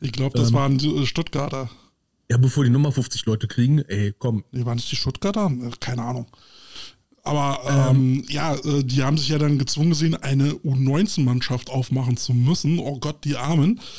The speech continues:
Speaker 1: Äh, im Prinzip könnten sie jetzt noch eine zweite machen.
Speaker 2: Rein theoretisch würde ich ja schon fast mal, äh, sagen, wär,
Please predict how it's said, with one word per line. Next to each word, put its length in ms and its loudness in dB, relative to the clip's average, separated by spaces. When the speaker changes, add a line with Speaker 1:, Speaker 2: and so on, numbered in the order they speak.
Speaker 1:
Äh, 240 0
im 140 -4
Prinzip 340 -4
könnten 220 -4
sie 60 0
jetzt 160 -6
noch 80 -2
eine 80 -2
zweite 300 -6
machen. 340 -4
Speaker 2:
Rein 240 -2
theoretisch 480 2
würde 140 4
ich 60 2
ja 60 -2
schon 140 2
fast 300 0
mal, 300 2
äh, 100 0
sagen, 500 0
wär, 140 -2